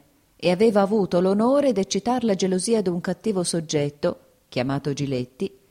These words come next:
che in città faceva le terze parti nelle commedie e pei villaggi ballava sulla corda. Questo nobile amante della Marietta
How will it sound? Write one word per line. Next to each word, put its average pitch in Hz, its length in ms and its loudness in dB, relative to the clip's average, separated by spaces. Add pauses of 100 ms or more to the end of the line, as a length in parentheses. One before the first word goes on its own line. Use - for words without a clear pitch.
(180)
che - 120 0
in 214 160 2
città 214 380 -2
faceva 165 420 -2
le 151 120 0
terze 170 360 -2
parti 151 380 -2
nelle 139 260 -4
commedie 139 640 -2
e 143 120 -6
pei 143 220 -4
villaggi 139 600 -2
ballava 127 440 -4
sulla 123 280 -6
corda. 113 440 -8 (760)
Questo 156 300 -2
nobile 170 340 2
amante 175 400 -2
della 175 240 0
Marietta 233 560 2